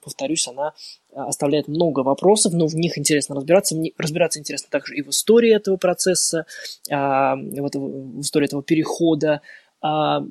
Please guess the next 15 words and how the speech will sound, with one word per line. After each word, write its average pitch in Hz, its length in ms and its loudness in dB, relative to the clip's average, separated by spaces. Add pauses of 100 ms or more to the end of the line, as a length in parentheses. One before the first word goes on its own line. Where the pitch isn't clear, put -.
поэтому 160 300 -2
да, 143 280 -2 (160)
я 147 360 -2
думаю, 160 240 -6
что - 160 -2
это, - 140 -4
э, 175 200 0
это 180 180 -2
подающая 185 580 4
надежды 156 460 2
работа. 127 600 -6
И 175 120 -4
девушка, 165 560 4 (100)
которая 170 340 0
подает 160 320 2